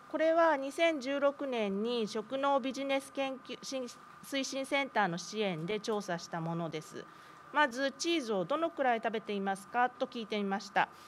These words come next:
と、一番多い答えは週に一から二回で、約三十パーセントでした。で、えっと、「週に一回以上食べます」と答え、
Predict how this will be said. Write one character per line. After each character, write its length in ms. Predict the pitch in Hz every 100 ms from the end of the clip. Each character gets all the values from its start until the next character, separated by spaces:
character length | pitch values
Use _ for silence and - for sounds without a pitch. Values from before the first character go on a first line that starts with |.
| - -
と、 120 | 233
一 240 | 220 - 294
番 240 | 320 311 - -
多 220 | 302 302
い 80 | 233
答 360 | 196 190 202
え 80 | 175
は 300 | 196 233 170
週 380 | - - 262 202
に 340 | 190 247 269 - -
一 240 | 190 -
か 120 | - 226
ら 100 | 180
二 160 | 190
回 320 | 185 175 151
で、 260 | 156 226 202 - -
約 220 | 262 214
三 220 | 240 247
十 100 | 254
パ 240 | 262 269 254
ー 40 |
セ 180 | - 247
ン 60 | 208
ト 120 | 165
で 140 | 131
し 120 | - -
た。 160 | - - - - - -
で、 200 | 285 311
え 100 | -
っ 40 | 254
と、 100 | 254
「週 240 | - 339
に 200 | 320 226
一 60 | 208 -
回 280 | - 330 349
以 40 | 302
上 180 | 294
食 180 | 220 196
べ 120 | 185
ま 220 | 196 196 202
す」 140 | -
と 100 | 240
答 420 | 220 220 247 247
え、 220 | 220 151